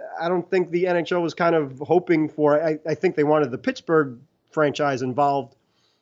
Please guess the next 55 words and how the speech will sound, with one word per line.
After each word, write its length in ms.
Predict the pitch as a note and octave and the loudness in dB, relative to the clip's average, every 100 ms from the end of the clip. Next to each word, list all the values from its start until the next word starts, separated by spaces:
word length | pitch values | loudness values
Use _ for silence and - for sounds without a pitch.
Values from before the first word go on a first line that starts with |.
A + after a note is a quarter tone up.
| _ | _
in 140 | D#3 D3+ | 2 2
the 80 | C#3+ | 2
conference 360 | D3 B2 C3 | 0 -2 -6
finals, 400 | - C3+ B2+ A#2+ | -4 -4 -4 -6
but 200 | G#2+ C#3 | -4 -2
in 100 | C3 | -2
the 80 | C3 | 0
West, 460 | E3+ A3+ G#3+ - _ _ _ _ D3+ | 2 2 0 -10 _ _ _ _ -6
uh, 60 | |
great 260 | C3 G#3+ C#4 | 0 0 2
for 120 | B3 | -2
the 80 | A3 | -2
Predators. 540 | G#3+ B3 D4 D4 A3 | 0 0 0 -4 -2
I 80 | F#3 | -2
think 200 | G3+ F#3 | -2 -4
they 80 | F3+ | -4
deserve 360 | C#3+ C#3+ G#3+ | -4 -2 -2
it. 100 | C4 | -2
They're 140 | F3 D3 | -2 0
a 40 | |
good 180 | D#3 C#3+ | -2 -2
team. 240 | E3+ G#3 | 2 2
I'm 80 | F#3+ | 2
not 180 | D#3 D3 | 0 -2
saying 240 | D#3 D3 | -2 0
that 180 | D3 C#3+ | 0 -2
at 80 | C3 | -2
all, 220 | C3+ D#3+ | -2 -2
that 140 | D3 C3 | -2 -4
they 100 | B2 | -4
aren't, 380 | C3 G3 G#3 | 0 0 -2
but 240 | - B2+ _ _ - | -6 -8 _ _ -10
I'm 160 | D#3 F3+ | -2 0
not 160 | F#3 | 2
really 300 | F#3 F3+ E3+ | 4 4 4
a 60 | D3 | 2
big 300 | A#2+ E3+ D3+ | 2 0 0
Anaheim 540 | E3 E3 E3+ F#3 F#3+ | -2 0 0 0 -2
fan, 480 | - G3 G3 G3 G3 | 0 4 4 4 2
and 180 | D3+ C#3+ | -2 -2
I 60 | C3+ | -2
think 240 | D#3 C#3+ | -4 -2
they've 160 | D3 C#3+ | -4 -2
kinda 280 | D3 D3 | 0 0
had 180 | C#3 C#3 | 0 -2
their 140 | C3+ C3 | -4 -4
time. 500 | - C#3+ D#3 E3+ E3 _ _ _ - | -2 0 2 0 -4 _ _ _ -12
Uh, 240 | C3+ C3 C#3 | -4 -2 -2
I'd 200 | C#3 C#3 | -2 -4
r-, 140 | B2+ B2+ | -6 0
rather 300 | D3 C#3+ C#3+ | 4 4 4
have 120 | - | 2
seen 240 | D3 C#3+ | 0 0
San 220 | - D3+ | 2 2
Jose, 520 | C#3 B2+ D3+ F#3 A3 | 2 2 4 4 2